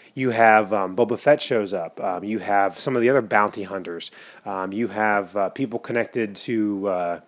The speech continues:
or knew who Greedo was, um, that show up.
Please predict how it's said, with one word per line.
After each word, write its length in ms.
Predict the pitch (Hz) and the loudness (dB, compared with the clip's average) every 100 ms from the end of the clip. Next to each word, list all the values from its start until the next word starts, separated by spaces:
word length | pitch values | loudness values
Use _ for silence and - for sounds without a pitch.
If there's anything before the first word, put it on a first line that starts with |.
| - - | -14 -4
or 100 | 113 | -2
knew 420 | 131 147 123 113 | 2 4 4 2
who 180 | 120 117 | 0 -2
Greedo 420 | 113 143 127 95 | 0 2 2 0
was, 420 | 85 82 82 - - - - - | -2 -8 -10 -14 -18 -20 -20 -16
um, 300 | - - 87 | -12 -10 -8
that 100 | 104 | -8
show 320 | - 143 110 95 | -4 0 2 0
up. 220 | 80 | -4